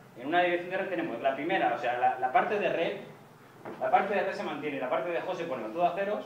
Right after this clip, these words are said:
o toda unos. ¿Vale? Para saber la dirección de red lo ponemos la parte de host toda ceros. Por tanto, estos dos pertenecen a la misma red. Ahora, decirme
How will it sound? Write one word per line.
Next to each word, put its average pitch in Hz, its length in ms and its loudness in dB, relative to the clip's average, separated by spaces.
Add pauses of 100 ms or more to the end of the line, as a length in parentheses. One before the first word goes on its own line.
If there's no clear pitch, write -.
o - 100 -10
toda - 240 -4
unos. - 200 -8 (1500)
¿Vale? 127 140 -6 (1200)
Para 104 140 -2
saber 120 140 -2
la 147 60 2
dirección 147 280 -2
de 139 80 -2
red 156 80 -6
lo 160 120 -2
ponemos 139 380 -4
la 110 80 -6
parte 139 240 -2
de - 80 -4
host 170 140 -6
toda 131 240 -2
ceros. 82 200 -12 (1200)
Por 139 140 0
tanto, 180 220 2
estos 196 200 -2
dos 208 140 2
pertenecen 196 400 0
a 170 100 0
la 160 60 -2
misma 151 220 0
red. 147 200 0 (1600)
Ahora, 151 220 4
decirme 180 720 0